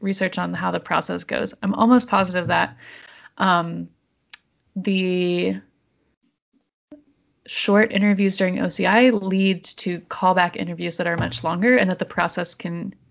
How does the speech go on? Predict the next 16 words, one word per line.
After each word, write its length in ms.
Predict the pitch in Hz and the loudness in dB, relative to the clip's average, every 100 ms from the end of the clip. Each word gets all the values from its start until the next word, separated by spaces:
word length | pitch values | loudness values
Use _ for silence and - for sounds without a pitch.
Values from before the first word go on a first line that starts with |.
| _ | _
can 120 | 180 | -6
go 160 | 175 170 | 0 2
on 120 | 170 | 2
for 180 | 170 165 | 0 -2
a 100 | 160 | 0
while. 400 | 156 - - 190 - - - _ | 0 0 0 -4 -14 -20 -20 _
But 360 | 175 190 180 - _ _ | 4 4 4 0 _ _
I'm 120 | 196 | -8
hoping 420 | 185 208 208 190 180 | 0 0 0 -2 0
<laughs> 20 | |
that 260 | 202 - - - - - - | 0 0 -8 -20 -20 -20 -20
something 360 | - 208 202 185 | -2 2 2 0
leads 200 | 185 185 | -2 -2
to 80 | 185 | -6
something 340 | 180 165 170 | -6 -6 -8
soon. 300 | - - 185 | -6 -4 -6